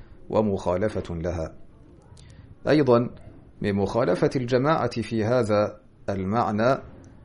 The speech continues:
التميز عن جماعة المسلمين في العبادات الظاهرة والشعائر العامة كالجمعات والجماعات والأعياد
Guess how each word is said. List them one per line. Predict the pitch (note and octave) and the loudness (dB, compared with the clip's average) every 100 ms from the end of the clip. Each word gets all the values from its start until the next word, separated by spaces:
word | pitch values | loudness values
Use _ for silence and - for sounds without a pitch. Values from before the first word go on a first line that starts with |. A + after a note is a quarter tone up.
| - - - | -20 -20 -6
التميز | G#2+ - B2 D#3+ F#3+ B2 F#2+ - | -4 0 0 2 2 2 0 -2
عن | F#2+ G#2+ | -2 0
جماعة | G2 G#2+ C#3+ G#2+ A2+ | 0 2 2 2 0
المسلمين | G#2+ G#2+ G2+ G2+ G2+ C#3 C3 | -2 -2 -4 -4 0 0 0
في | - | -2
العبادات | G#2+ F#2 G2 G2 G2+ C#3 A2 | -2 -2 0 2 4 4 2
الظاهرة | G2+ G#2 F#2+ A2+ G#2+ F2 - - - - | -2 0 2 2 2 -2 -8 -20 -20 -6
والشعائر | F#2+ - - F#2 B2+ A#2 A2+ | -4 -2 2 4 4 2 -2
العامة | F#2+ F#2 A#2 A2 F#2 E2 - - - - - - - | 0 2 2 2 0 -4 -10 -20 -20 -20 -20 -10 -2
كالجمعات | B2 A#2 G#2+ G2+ G2 G#2+ G#2+ G#2+ - - | 0 2 0 0 2 4 2 0 -10 -10
والجماعات | - G#2+ G#2+ G2+ G2 F#2+ E2 G#2 G2+ - - - | -2 0 0 0 0 0 0 0 -2 -6 -10 -4
والأعياد | G2 - F2+ G2+ A2+ A#2+ G#2+ | -2 -2 -2 0 2 2 0